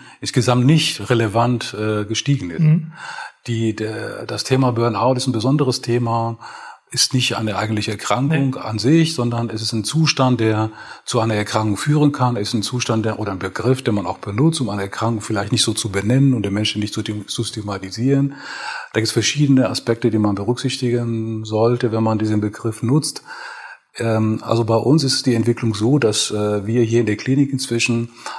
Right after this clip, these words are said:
Speaker 1: aber auch, äh, aus meiner berufstätigen Tätigkeit weiß ich von Gutachten und anderen, ähm,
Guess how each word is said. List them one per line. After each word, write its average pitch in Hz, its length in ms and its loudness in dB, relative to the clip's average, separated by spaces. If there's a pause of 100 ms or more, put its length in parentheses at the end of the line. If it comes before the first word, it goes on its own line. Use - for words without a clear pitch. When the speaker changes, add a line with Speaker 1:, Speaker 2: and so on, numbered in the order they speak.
Speaker 1:
aber 101 220 -2
auch, 110 340 0
äh, - 20 -6
aus 101 320 -2
meiner 104 200 2
berufstätigen 113 800 -2 (280)
Tätigkeit 98 420 0
weiß 117 280 2
ich 120 140 -2
von 104 140 -2
Gutachten 127 480 -4
und - 80 -6
anderen, 110 720 -2
ähm, 104 360 -4